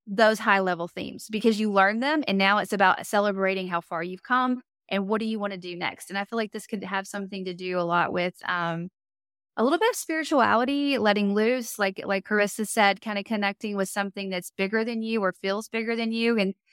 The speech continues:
sometimes I think that's probably a challenge for you anyway with a Virgo rising, 'cause you are, like, you know, you do the details, you have fun, but this is gonna, you're entering a phase that's gonna ask you to sort of kinda surrender, you know, who you are, and not,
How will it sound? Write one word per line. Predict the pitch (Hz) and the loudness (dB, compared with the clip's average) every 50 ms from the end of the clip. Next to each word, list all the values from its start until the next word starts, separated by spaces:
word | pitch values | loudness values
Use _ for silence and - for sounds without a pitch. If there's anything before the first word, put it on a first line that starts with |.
| _ _ | _ _
sometimes | - - 269 247 277 262 247 226 | -2 0 2 4 4 2 4 2
I | 226 214 | 2 0
think | 226 226 214 | 0 -2 0
that's | 208 202 170 - | 0 0 0 0
probably | - - 214 202 190 190 185 190 | 0 2 2 4 4 2 0 0
a | 180 - | -2 -2
challenge | 190 - 208 185 190 190 190 185 | -2 -2 -2 0 0 -2 -4 -6
for | - 190 190 | -6 -6 -6
you | 190 185 185 | -4 -4 -4
anyway | 185 185 185 185 180 175 | -4 -2 0 0 0 0
with | 180 180 | 0 -2
a | 185 175 | -4 -4
Virgo | 175 190 185 185 185 185 175 175 | -4 -4 -4 -2 -2 -2 -2 0
rising, | 170 175 170 170 190 185 - 208 208 202 | 2 2 2 2 2 0 -2 -6 -6 -6
'cause | 196 202 180 | -4 -4 -4
you | 185 190 180 170 - | -2 -4 -4 -2 0
are, | - 185 180 180 180 185 | 2 4 4 4 4 4
like, | 185 180 170 - - - | 4 2 2 0 -4 -10
you | 208 196 | -12 -8
know, | 185 185 | -8 -6
you | 196 | -6
do | 190 214 214 | -4 -4 -4
the | 196 196 | -4 -4
details, | 180 196 196 190 - 202 185 180 175 - | -4 -4 -4 -2 2 2 2 2 2 0
you | 190 | 0
have | 190 185 180 - | 0 0 0 0
fun, | - - 185 180 180 175 | -2 -2 -2 0 0 0
but | 165 170 - | 0 -2 -2
this | - 202 196 - | -4 -6 -10 -10
is | 208 - | -14 -12
gonna, | - - 185 175 175 175 - _ _ _ _ _ _ _ _ | -10 -6 -4 -2 -4 -4 -6 _ _ _ _ _ _ _ _
you're | - 233 262 247 - | 2 4 4 6 6
entering | 240 240 233 233 226 220 | 4 4 6 6 4 4
a | 202 | 2
phase | - - 202 190 185 | 0 2 2 2 2
that's | 185 185 - | 0 -2 -4
gonna | 202 190 | -2 0
ask | - 170 180 - - | 0 0 0 -2 -4
you | - 190 | -8 -8
to | 175 180 | -8 -8
sort | - - 196 180 | -6 -4 -4 -4
of | 175 - | -4 -4
kinda | - 185 180 | -8 -10 -8
surrender, | 175 - - 185 175 175 180 180 180 185 170 170 170 170 170 _ _ | -8 -6 -4 -2 -2 -2 -2 -4 -2 -2 -2 -2 -4 -6 -10 _ _
you | - 208 | -6 -4
know, | 185 175 | -4 -4
who | 180 180 202 | -2 -4 -4
you | 196 190 190 185 180 | -4 -2 -2 0 2
are, | 170 156 160 180 233 277 269 254 - - | 4 4 4 4 2 0 -4 -8 -4 0
and | 190 185 175 175 175 175 180 - - - | 2 4 4 4 2 2 0 -2 0 4
not, | 226 233 240 | 4 4 4